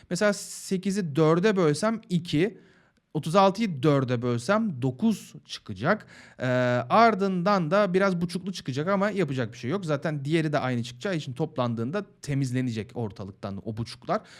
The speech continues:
Hemen bir çarpalım. Yirmi bir ile dokuzu çarparsam üst tarafta bak yirmi bir kaldı. Bir de dokuz kaldı. Çarpıyorum. Yüz seksen dokuz bölü iki. Bak, yüz seksen dokuz bölü iki derece. Tamam mı?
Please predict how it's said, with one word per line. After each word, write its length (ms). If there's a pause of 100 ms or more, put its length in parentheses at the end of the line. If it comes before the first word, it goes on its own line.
(140)
Hemen 280
bir 60
çarpalım. 420
Yirmi 300
bir 80
ile 180
dokuzu 300
çarparsam 840
üst 180
tarafta 360
bak 180
yirmi 360
bir 160
kaldı. 400 (300)
Bir 100
de 120
dokuz 300
kaldı. 280
Çarpıyorum. 680 (800)
Yüz 480
seksen 600
dokuz 480
bölü 200 (100)
iki. 360 (120)
Bak, 240 (360)
yüz 160
seksen 460
dokuz 360
bölü 160
iki 420
derece. 560 (320)
Tamam 320
mı? 180